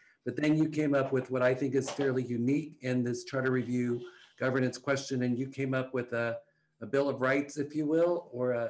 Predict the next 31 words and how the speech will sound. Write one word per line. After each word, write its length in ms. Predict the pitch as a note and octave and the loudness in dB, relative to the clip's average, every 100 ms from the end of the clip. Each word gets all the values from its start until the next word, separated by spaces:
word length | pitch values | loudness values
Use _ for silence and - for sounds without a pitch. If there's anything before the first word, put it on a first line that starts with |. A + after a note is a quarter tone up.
| - | -6
a 40 | B2+ | -10
set 240 | - C#3 | -2 -2
of, 140 | C3+ - | 0 -2
a 60 | |
document 600 | B2 C3+ C3+ - C#3 C3 | -4 -2 -2 -2 -2 -2
that 180 | C3 A#2+ | -4 -4
really 460 | B2+ C3 C3 B2+ B2 _ _ - - - | -2 0 0 -2 -6 _ _ -20 -20 -20
is 140 | A#2+ - | -14 -6
asking 640 | B2+ B2+ - C3 B2 A#2+ - | -4 -4 -2 0 0 -2 -8
Detroit 440 | A#2 - C3 B2+ | -10 -2 -2 -2
to 100 | B2 | -4
do 140 | A#2 B2 | -6 -4
something 420 | B2+ G#2+ A#2+ A2 | -6 -8 -8 -6
very 200 | A#2 A#2 | -4 -4
different. 440 | B2+ B2 D#3 D3+ | -6 -6 -8 -6
And 80 | A2+ | -6
I'd 140 | A#2+ | -4
love 260 | A#2+ C3+ C3+ | 0 0 0
for 60 | C3+ | -2
you 160 | B2+ | -2
to 80 | A#2 | -4
talk 340 | - B2+ A#2+ B2 | -6 -8 -8 -12
to 160 | - C3 | -8 -6
us 140 | A#2+ | -4
about 280 | A#2+ A#2+ A#2 | -4 -4 -4
your 280 | A2 G#2 G#2 _ _ _ _ | -6 -8 -12 _ _ _ _
product 560 | D3 D#3 E3+ E3 - _ | -2 0 0 -4 -16 _
and, 420 | A#2+ A#2+ A#2+ A2+ G#2+ _ _ _ - | -8 -4 -4 -6 -12 _ _ _ -18
um, 300 | A#2 A#2 B2+ - | -14 -12 -12 -12
and 100 | C3 | -4
that, 300 | C3+ C3+ - | -2 -2 -4